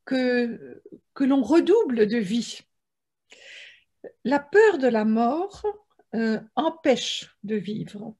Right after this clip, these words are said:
C'est ce que nous avons vu. Et c'est pourquoi j'aime beaucoup cette, euh, formule de Louis-Vincent Thomas qui, euh, il y a trente ans, disait, à propos toujours de notre société qui dénie la mort, que c'est une société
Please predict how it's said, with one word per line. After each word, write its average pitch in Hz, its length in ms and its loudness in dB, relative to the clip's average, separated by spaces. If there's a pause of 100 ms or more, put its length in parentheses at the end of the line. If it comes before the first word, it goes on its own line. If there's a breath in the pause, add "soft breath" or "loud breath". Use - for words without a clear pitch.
C'est - 180 -14
ce - 80 -18
que 311 100 -4
nous 247 220 0
avons 214 260 -4
vu. - 440 -12 (500 loud breath)
Et 240 60 -4
c'est 277 220 -6
pourquoi 320 720 -2
j'aime 233 320 -2
beaucoup 294 260 -4
cette, 254 420 -8
euh, 233 200 -2
formule 247 560 -4
de 226 140 -2
Louis-Vincent 240 640 -4
Thomas 240 460 -4
qui, 214 420 -6
euh, 214 100 -4
il 214 60 -2
y 220 40 -2
a 220 80 -2
trente 240 440 -10
ans, 302 120 -2
disait, 240 460 -4 (560 loud breath)
à 185 80 -4
propos 247 380 -8
toujours 220 300 -8
de 220 120 -4
notre 214 360 -4
société 220 600 -8
qui - 140 -12
dénie 240 360 0
la 220 140 2
mort, 320 320 -2
que 240 100 -6
c'est 226 280 -10
une 220 100 -2
société 233 800 -8